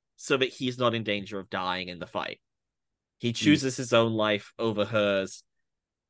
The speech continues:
Speaker 1: solely because he doesn't, he wants to be able to see his sister again.
Speaker 2: Yeah, because there's the whole, like,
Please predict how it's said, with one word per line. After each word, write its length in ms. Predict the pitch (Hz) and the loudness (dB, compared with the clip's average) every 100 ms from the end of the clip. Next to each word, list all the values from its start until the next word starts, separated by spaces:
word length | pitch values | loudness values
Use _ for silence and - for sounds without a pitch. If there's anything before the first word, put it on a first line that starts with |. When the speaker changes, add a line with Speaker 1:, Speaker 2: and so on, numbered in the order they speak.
| _ | _
Speaker 1:
solely 460 | - - 156 156 147 | 0 4 6 6 6
because 560 | 131 123 120 110 - - | 4 4 4 2 -4 -12
he 340 | - 120 104 - _ _ | -8 -4 -4 -8 _ _
doesn't, 1000 | 110 98 _ _ _ _ _ 104 104 107 | 0 0 _ _ _ _ _ -8 -6 -8
he 140 | - 123 | -4 2
wants 200 | 120 110 | 2 2
to 80 | 117 | -2
be 200 | 113 98 | -2 0
able 180 | 104 101 | -2 -2
to 60 | |
see 200 | - 113 | -2 0
his 140 | 101 - | 0 -2
sister 300 | 98 - 90 | -8 -4 -4
again. 380 | 87 87 82 - _ _ _ _ _ _ _ - | 0 -2 -2 -8 _ _ _ _ _ _ _ -6
Speaker 2:
Yeah, 440 | 98 92 87 87 | 2 4 4 2
because 400 | 87 98 104 90 | 2 -2 -2 -2
there's 260 | - 90 - | -2 -4 -2
the 120 | 92 | -6
whole, 520 | - 92 85 85 90 | -2 2 2 2 0
like, 540 | 87 85 90 - - | -2 -4 -4 -6 -14